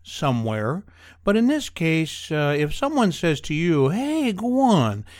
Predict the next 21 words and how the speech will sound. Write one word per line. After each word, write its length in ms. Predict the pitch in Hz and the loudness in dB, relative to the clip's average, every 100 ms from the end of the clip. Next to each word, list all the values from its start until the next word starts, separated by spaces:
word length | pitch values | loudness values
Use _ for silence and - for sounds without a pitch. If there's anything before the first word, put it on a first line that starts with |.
| - - _ 403 | -20 -20 _ -6
let's 160 | - | -2
say 100 | - | 0
you're 180 | 220 180 | 2 2
talking 500 | - 170 165 - 175 | 2 0 0 0 -2
to 60 | 147 | 0
someone, 680 | - 165 160 156 156 160 151 | 0 0 2 2 2 -2 -4
you're 160 | 139 127 | -2 -2
explaining, 960 | - - - 131 143 151 151 147 147 | -4 -14 -6 0 2 2 2 2 0
describing, 1000 | 135 110 - - 117 131 143 147 147 139 | -2 -6 -8 -8 0 2 2 2 0 0
telling 320 | 139 143 143 | -2 0 -2
someone 340 | - 147 143 139 | -2 -2 0 -2
a 60 | |
story, 640 | 131 - - 120 135 135 | -4 -10 -6 -2 0 2
maybe 260 | 135 135 131 | 2 0 0
how 120 | 127 | 0
your 220 | 131 131 | -2 -4
day 260 | 120 113 127 | -4 -2 0
went, 340 | 117 120 123 | 0 -2 -2
something 300 | - 131 139 | -4 -4 -2
like 200 | 131 131 | -2 -2
that, 320 | 127 127 131 | -2 -2 -2